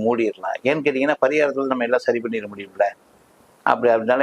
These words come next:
என்னன்னு கேட்டீங்கன்னா, விதிச்ச விதியை வந்து நம்ம அனுபவிச்சு தாங்க ஆகணும். அதனால பரிகாரத்தின் மூலமாக எதையுமே பெருசா மாத்திர முடியாது. ஆனா முயற்சி செய்யலாம். இறை வழிபாடு பண்ணோம்னாக்க கொஞ்சம் முயற்சி நடக்கும்.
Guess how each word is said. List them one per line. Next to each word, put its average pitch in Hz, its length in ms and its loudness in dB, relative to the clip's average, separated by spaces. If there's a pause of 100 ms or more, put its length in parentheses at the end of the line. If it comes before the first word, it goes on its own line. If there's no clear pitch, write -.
என்னன்னு 120 240 -2
கேட்டீங்கன்னா, 113 380 -6
விதிச்ச 143 360 -2
விதியை 131 260 2
வந்து 117 160 -2
நம்ம 117 160 -2
அனுபவிச்சு 117 360 -8
தாங்க 104 160 2 (100)
ஆகணும். 92 240 -6 (440)
அதனால 117 240 4 (140)
பரிகாரத்தின் 123 720 2
மூலமாக 113 320 2 (120)
எதையுமே 110 300 -6
பெருசா 98 260 0 (100)
மாத்திர 98 400 -2
முடியாது. 92 380 -4 (580)
ஆனா 165 120 2 (380)
முயற்சி 175 360 0
செய்யலாம். 120 320 4
இறை 135 200 2
வழிபாடு 127 340 2
பண்ணோம்னாக்க 117 520 0 (420)
கொஞ்சம் 113 240 0
முயற்சி 139 340 -2
நடக்கும். 110 400 -2